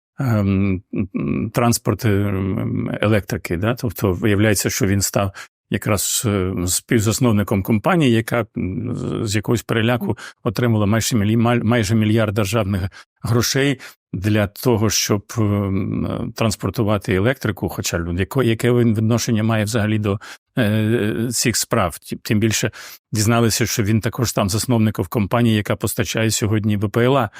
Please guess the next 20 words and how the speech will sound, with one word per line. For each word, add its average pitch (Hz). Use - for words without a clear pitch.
українській 98
армії. 82
І, -
і, 110
м, 92
с-, -
комісія, 113
яка 101
створена 104
в 101
Верховній 107
Раді, 127
має 110
розслідувати, 110
куди 113
подівалися 120
ці 117
сорок 113
два 107
мільярди, 113